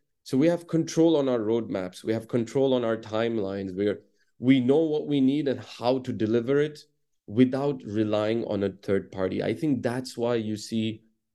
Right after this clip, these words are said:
infrastructure in China is faster than anywhere in the world. Like, bridges, roads, I mean, everything is just run by one entity, right? So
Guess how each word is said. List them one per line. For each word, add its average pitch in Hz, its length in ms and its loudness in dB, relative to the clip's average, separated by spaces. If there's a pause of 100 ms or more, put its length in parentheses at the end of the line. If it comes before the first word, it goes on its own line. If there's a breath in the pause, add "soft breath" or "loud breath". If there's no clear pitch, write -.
(120)
infrastructure 185 720 2
in 180 100 2
China 170 460 -2 (400)
is 123 140 -2
faster 139 420 -2
than 123 160 0
anywhere 113 400 2
in 101 100 -4
the 92 80 -6
world. 95 360 -6 (600)
Like, 98 240 0
bridges, 107 560 2
roads, 110 720 0 (600)
I 123 100 -4
mean, 113 440 0 (140)
everything 120 520 0
is 95 140 -2
just 101 240 -6
run 101 300 0
by 92 140 -2
one 95 220 -2
entity, 101 480 -6
right? 92 280 -4
So 95 420 -2